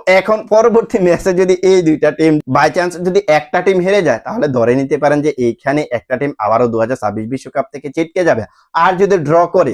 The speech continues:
তাহলে তিন নম্বর, চার নম্বর, পাঁচ নম্বর, ছয় নম্বর,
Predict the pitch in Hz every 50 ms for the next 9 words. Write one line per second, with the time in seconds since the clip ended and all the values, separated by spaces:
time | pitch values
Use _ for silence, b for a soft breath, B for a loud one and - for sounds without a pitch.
0 | 104 _ - 135 247 247 143 143 147 170 190 196 b b b b b b b _
1 | _ _ _ _ _ _ - 185 190 165 135 202 190 185 175 170 180 180 185 180
2 | - 180 170 170 175 170 170 165 165 165 170 165 - _ - 151 156 156 156 -
3 | 165 160 156 156 151 160 165 160 - _ _ - 131 135 139 151 160 165 160 139
4 | 123 110